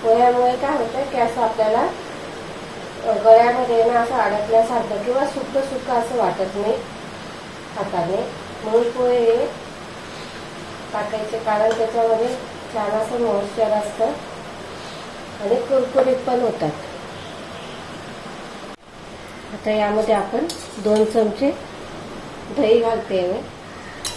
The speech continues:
दह्याने छान चव येते. आणि तीन ते चार, चार ते पाच अशा हिरव्या मिरच्या आणि अद्रकचा तुकडा टाकते,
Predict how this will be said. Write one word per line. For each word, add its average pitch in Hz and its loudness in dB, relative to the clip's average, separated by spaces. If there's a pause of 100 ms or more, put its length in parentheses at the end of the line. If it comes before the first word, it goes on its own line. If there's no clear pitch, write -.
(160)
दह्याने 220 6
छान 214 2
चव 214 4
येते. 233 0 (4000)
आणि 202 0 (140)
तीन 220 8 (100)
ते 226 2
चार, 226 4 (460)
चार 214 2
ते 226 -4
पाच 220 0
अशा 226 0
हिरव्या 202 4
मिरच्या 196 2
आणि 226 2 (440)
अद्रकचा 190 -2
तुकडा 196 -4
टाकते, 202 -4